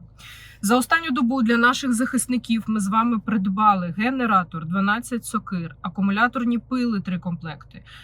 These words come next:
дві пускові пристрої. Загальна вартість дев'яносто тисяч сімсот двадцять дві гривні. Квитанції бачите на екрані. Низький уклін вам, кожному, хто донатить. Донатити стало простіше.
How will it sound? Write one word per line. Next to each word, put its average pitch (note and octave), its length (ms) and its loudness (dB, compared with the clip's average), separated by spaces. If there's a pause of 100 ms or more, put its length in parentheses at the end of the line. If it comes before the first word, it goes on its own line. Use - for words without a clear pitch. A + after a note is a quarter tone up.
(140)
дві F#3+ 460 2
пускові G#3 800 -2
пристрої. G#3+ 840 -2
Загальна F3+ 400 0
вартість A3+ 440 -2
дев'яносто F#3 460 -2
тисяч G#3+ 540 -6
сімсот G#3 580 -2
двадцять F3 500 -2
дві E3 320 -4
гривні. F#3+ 420 -4
Квитанції F3 640 -4
бачите E3+ 540 -8
на F3+ 160 -2
екрані. D#3+ 440 -8 (280)
Низький G#3 440 4
уклін G#3 380 0
вам, F#3+ 380 2
кожному, F#3+ 460 0
хто - 220 -4
донатить. E3 580 -2 (440)
Донатити G3 720 4
стало F3+ 440 0
простіше. C#4 760 -4